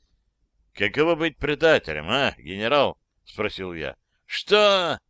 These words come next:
«Самое худшее предательство, месье генерал,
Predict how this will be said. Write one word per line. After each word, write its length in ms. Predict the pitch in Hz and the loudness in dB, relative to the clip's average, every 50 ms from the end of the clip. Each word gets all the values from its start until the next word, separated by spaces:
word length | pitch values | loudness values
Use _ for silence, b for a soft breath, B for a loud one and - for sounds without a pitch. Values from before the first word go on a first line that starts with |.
| _ _ _ _ _ _ _ _ _ _ _ _ _ | _ _ _ _ _ _ _ _ _ _ _ _ _
«Самое 560 | - - - 101 110 117 120 117 117 117 117 104 | -10 -4 0 2 4 4 4 4 2 2 2 0
худшее 460 | - 110 117 123 - - 113 117 101 | 0 -4 -4 -4 -4 -4 -4 -4 -4
предательство, 880 | 90 104 104 92 95 113 123 127 - 131 127 - - - - 90 78 76 | -2 -4 -2 0 2 2 2 2 0 -4 -6 -6 -8 -8 -8 -8 -8 -8
месье 480 | 87 98 107 101 - - 113 107 95 | -8 -8 -8 -8 -8 -6 -6 -6 -6
генерал, 680 | 87 80 101 104 104 107 104 104 98 87 76 71 67 | -6 -6 -6 -4 -2 -2 0 0 0 0 -2 -4 -8